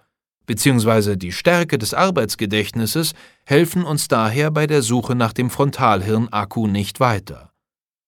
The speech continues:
Schließlich sind Entscheidungen mittels System zwei,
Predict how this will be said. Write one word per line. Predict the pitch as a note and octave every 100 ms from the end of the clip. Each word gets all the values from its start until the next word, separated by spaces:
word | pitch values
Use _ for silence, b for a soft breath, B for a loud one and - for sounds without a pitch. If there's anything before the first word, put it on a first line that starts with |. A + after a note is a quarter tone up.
| _ _ _ _ _
Schließlich | - D#3 C#3 - C3 G#2+
sind | A#2+ G#2+
Entscheidungen | G#2 F#2+ C3+ A2+ A2 A2+ G#2 F#2+
mittels | F#2+ G2+ F#2
System | - G2 - A#2 F#2+
zwei, | - G#2 F#2+ C3+